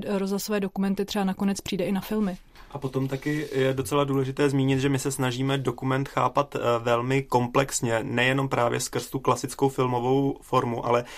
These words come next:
Speaker 2: jak už i Hana zmínila na začátku, máme, eh, i interaktivní dokumenty, které jsou postavené na různé webové formě, eh, takže se nevěnujeme pouze klasickému filmu a myslím si, že právě i rozhlasový dokument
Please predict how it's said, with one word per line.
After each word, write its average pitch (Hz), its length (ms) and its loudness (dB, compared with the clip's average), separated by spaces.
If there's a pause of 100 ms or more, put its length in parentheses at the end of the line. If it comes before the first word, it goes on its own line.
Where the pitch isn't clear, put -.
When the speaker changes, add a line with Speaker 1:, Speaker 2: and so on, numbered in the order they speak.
(160)
Speaker 2:
jak 113 120 -2
už 117 120 -6
i - 60 -2
Hana 123 240 2
zmínila 127 640 2
na 117 140 -4
začátku, 120 540 0
máme, 127 600 2
eh, 117 260 0
i 131 80 0
interaktivní 123 720 0
dokumenty, 120 380 0
které 117 240 0
jsou 120 260 0 (240)
postavené 120 440 0
na 123 120 2
různé 123 340 0
webové 120 680 4 (220)
formě, 120 520 0
eh, - 480 -12 (280)
takže 120 220 0
se 139 140 -2
nevěnujeme 131 500 4
pouze 127 360 -2
klasickému 131 500 -2
filmu 127 240 -2
a 123 40 2
myslím 123 260 -4
si, 120 100 -8
že 127 80 -2
právě 123 380 2
i 135 120 0
rozhlasový 123 520 0
dokument 123 520 0